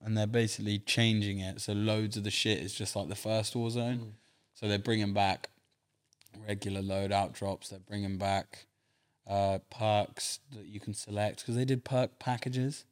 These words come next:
Speaker 1: So you
Speaker 2: Okay.
Speaker 1: couldn't choose what your perks were.
Speaker 2: Yeah.
Speaker 1: You were just given them.
Speaker 2: Mm.
Speaker 1: Uh, and they're doing, like, just bringing stuff back. Like, you can, you couldn't plate and run. You had to, like,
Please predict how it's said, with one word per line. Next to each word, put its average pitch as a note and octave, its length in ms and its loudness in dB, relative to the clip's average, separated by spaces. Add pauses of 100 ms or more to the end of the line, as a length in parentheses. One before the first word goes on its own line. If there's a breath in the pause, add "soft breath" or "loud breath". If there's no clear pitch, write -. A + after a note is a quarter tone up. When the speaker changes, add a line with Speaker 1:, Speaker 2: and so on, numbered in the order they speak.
(140)
Speaker 1:
So A#2 80 2
you A#2 40 8
Speaker 2:
Okay. A#2+ 120 2
Speaker 1:
couldn't A#2+ 300 6
choose B2 500 4
what A2+ 120 0
your G#2+ 100 0
perks A#2+ 420 0
were. B2 120 4
Speaker 2:
Yeah. A#2 80 8
Speaker 1:
You A2+ 60 6
were A2+ 60 0
just - 200 -6
given A2 300 2
them. A#2 200 0 (560)
Speaker 2:
Mm. A2 60 -12
Speaker 1:
Uh, G#2 500 4
and A2 280 2
they're G#2+ 120 4
doing, G#2 340 4
like, G2+ 360 2 (1400)
just - 280 -6
bringing C#3 260 8
stuff A#2+ 240 2
back. G2+ 140 2
Like, A2+ 180 10
you A#2 80 2
can, A#2 360 2
you C3+ 140 -2
couldn't D#3 380 4
plate C3 320 6
and A2+ 200 2
run. A#2+ 300 4
You A#2 140 -2
had B2 160 -2
to, B2+ 160 0
like, A#2 360 -4